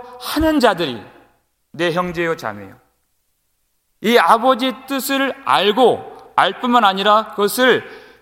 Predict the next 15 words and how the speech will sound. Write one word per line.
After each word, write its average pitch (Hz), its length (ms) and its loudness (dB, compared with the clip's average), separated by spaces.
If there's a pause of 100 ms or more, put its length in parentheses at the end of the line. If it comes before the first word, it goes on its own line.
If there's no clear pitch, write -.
(100)
우리 196 260 2
삶 196 380 2
속에서 214 600 -2 (500)
살아가고 165 840 0 (480)
하나님 285 540 4
앞에서 165 580 -2 (280)
살아가는 233 640 2
자들 113 240 -10
말하는 - 280 -20
것입니다. - 300 -20 (580)
아버지 247 500 0
뜻이 240 640 -8
나의 220 300 2
손을 285 320 0
움직이고, 170 500 -4